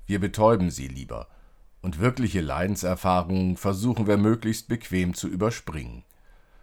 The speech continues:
Beziehungen, die schwierig werden, beenden wir möglichst schnell und reibungslos. Das Altwerden spielen wir herunter, als blieben wir und unsere Haut immer elastisch und jung.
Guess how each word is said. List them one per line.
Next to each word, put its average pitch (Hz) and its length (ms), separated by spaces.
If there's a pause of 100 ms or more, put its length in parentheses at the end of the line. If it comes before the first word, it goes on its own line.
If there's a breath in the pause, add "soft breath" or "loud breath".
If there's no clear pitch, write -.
Beziehungen, 113 680
die 95 140
schwierig 110 580
werden, 95 420
beenden 101 440
wir 104 120
möglichst 101 520
schnell 90 340
und 104 180
reibungslos. 58 920 (680)
Das 92 160
Altwerden 104 680
spielen 113 480
wir 117 140
herunter, 113 640 (320 soft breath)
als 117 320
blieben 117 360
wir 127 240
und 110 140
unsere 95 400
Haut 101 340
immer 101 300
elastisch 90 760
und 101 180
jung. 67 400